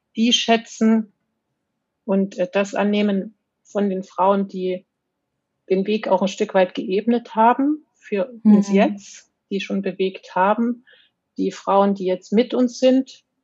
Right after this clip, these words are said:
Speaker 1: egal welches Alter, und die, die, die kommen, die nachkommen, die, die, die, die, die, die Zukunft quasi weitergestalten, wo wir jetzt die Brücken bauen oder die Wege ebnen. Ähm, ja,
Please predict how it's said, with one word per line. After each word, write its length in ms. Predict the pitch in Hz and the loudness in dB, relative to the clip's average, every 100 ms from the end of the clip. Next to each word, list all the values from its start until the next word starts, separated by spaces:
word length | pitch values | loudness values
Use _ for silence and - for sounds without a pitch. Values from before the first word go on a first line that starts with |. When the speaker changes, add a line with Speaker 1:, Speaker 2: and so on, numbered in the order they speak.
| _ _ _ _ _ | _ _ _ _ _
Speaker 1:
egal 380 | 214 208 202 226 | -4 2 6 6
welches 440 | 220 233 226 226 - | 4 2 0 -6 0
Alter, 560 | 202 226 240 240 208 | 0 2 2 2 2
und 180 | 196 196 | -2 -2
die, 100 | 214 | -4
die, 340 | 214 214 214 _ _ _ _ _ _ _ _ _ 208 | -2 -2 -2 _ _ _ _ _ _ _ _ _ -8
die 100 | 202 | -8
kommen, 380 | - 285 214 190 | 0 4 4 2
die 120 | 180 | -2
nachkommen, 720 | 196 254 269 - 202 190 175 | 0 0 0 -6 -2 -2 -4
die, 140 | 175 175 | -6 -8
die, 260 | 180 - - | -8 -10 -12
die, 140 | 196 202 | -14 -10
die, 520 | 202 202 247 247 240 | -10 -10 -12 -12 -10
die, 80 | 202 | -10
die 140 | 208 | -10
Zukunft 680 | - 269 - 214 196 - - | 0 0 2 0 0 -2 -18
quasi 560 | - 180 180 180 180 180 | -2 2 2 0 -8 -2
weitergestalten, 1000 | 180 190 190 - 185 - 180 180 175 170 190 | 0 2 0 -6 -8 -2 0 0 -4 -12 -10
wo 200 | 185 180 | -8 -4
wir 120 | 208 | -4
jetzt 280 | 196 185 - | -2 -6 -6
die 80 | 196 | -12
Brücken 400 | - 196 196 165 | -8 -10 -8 -8
bauen 320 | 170 170 175 _ - - - - | -4 -4 -4 _ -20 -20 -20 -2
oder 240 | 196 190 | 2 2
die 160 | 185 175 | 0 -2
Wege 260 | 190 190 | -2 -2
ebnen. 520 | 202 180 - 180 170 - _ _ _ _ _ _ 233 | -8 -8 -10 -12 -12 -14 _ _ _ _ _ _ -4
Ähm, 480 | 233 202 196 202 185 - _ _ | 2 4 4 2 0 -6 _ _
ja, 320 | 196 214 202 | -2 0 0